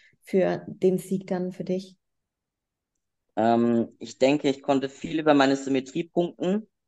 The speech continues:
Speaker 2: weil die Zweitplatzierte war härter als ich, definitiv. Ähm, aber ich glaube, dass ich sie über meine Symmetrie einfach,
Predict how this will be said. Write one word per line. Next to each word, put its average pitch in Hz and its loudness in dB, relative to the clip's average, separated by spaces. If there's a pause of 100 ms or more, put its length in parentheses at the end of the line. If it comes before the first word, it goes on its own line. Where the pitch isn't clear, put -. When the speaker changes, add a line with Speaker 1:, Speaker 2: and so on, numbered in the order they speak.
(720)
Speaker 2:
weil 123 6
die 139 -4
Zweitplatzierte 143 0
war 127 4 (300)
härter 127 0
als - 2
ich, - -6
definitiv. - -6 (500)
Ähm, 131 2 (840)
aber 127 2
ich - -4
glaube, 135 6
dass 127 0
ich - -12
sie 131 -2
über 117 2
meine 117 0
Symmetrie 113 -6
einfach, 110 -4